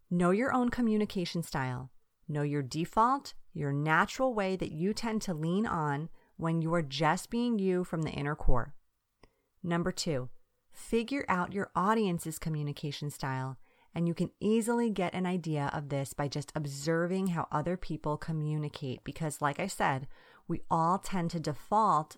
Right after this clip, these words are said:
to our own natural styles when we're not trying too hard. Number three, speak their language. Adjust how you're delivering the message to a way that is going to make the most sense for the person you're speaking to.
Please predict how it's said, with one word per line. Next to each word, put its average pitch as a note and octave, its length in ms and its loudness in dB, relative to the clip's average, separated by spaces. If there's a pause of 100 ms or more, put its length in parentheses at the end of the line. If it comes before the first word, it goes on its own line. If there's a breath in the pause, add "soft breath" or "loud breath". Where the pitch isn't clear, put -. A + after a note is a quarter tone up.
to F3+ 140 -6
our D3+ 160 -2
own D3+ 220 -4
natural F#3+ 440 -2
styles D3 680 -2
when D3+ 180 -4
we're C#3+ 100 -2
not C#3+ 260 -2
trying C3+ 360 -4
too D3 180 -4
hard. A#2+ 340 -4 (960 soft breath)
Number E3 280 0
three, - 400 -6 (440)
speak - 640 -6 (140)
their D#3 480 0 (120)
language. C#3+ 800 -2
Adjust F3+ 640 0
how G#3+ 140 -2
you're E3 380 0
delivering F3+ 680 -2
the F3+ 60 -4
message D3+ 600 -2 (120)
to F3+ 200 -4
a F#3 60 0
way D#3 320 0
that C#3 140 -2
is D3 160 -4
going D#3 260 -2
to - 140 -8
make C#3+ 260 -6
the D3+ 60 -4
most D#3 380 -4
sense E3 680 -4 (400 soft breath)
for E3+ 260 0
the F#3+ 80 -2
person D#3+ 520 -2
you're D3 280 -2
speaking D3 540 -6
to. - 320 -8